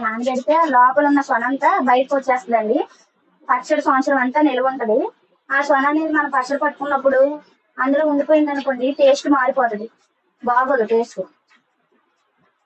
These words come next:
అలా ముక్కంతా వాటర్ లో, వాటర్ లో అలా కాయ నానబెట్టుకొని తర్వాత కాయ అంతా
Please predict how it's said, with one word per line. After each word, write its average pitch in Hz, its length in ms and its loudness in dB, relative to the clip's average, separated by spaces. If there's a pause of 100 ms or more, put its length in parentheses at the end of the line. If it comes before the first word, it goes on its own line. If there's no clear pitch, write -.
(460)
అలా 247 180 0 (100)
ముక్కంతా 285 500 -2 (100)
వాటర్ 247 320 -2
లో, 233 80 0 (260)
వాటర్ 277 260 2
లో 262 80 4
అలా 247 120 -2 (100)
కాయ 240 240 0
నానబెట్టుకొని 262 600 0 (140)
తర్వాత 262 300 0 (120)
కాయ 240 260 2
అంతా 277 120 -2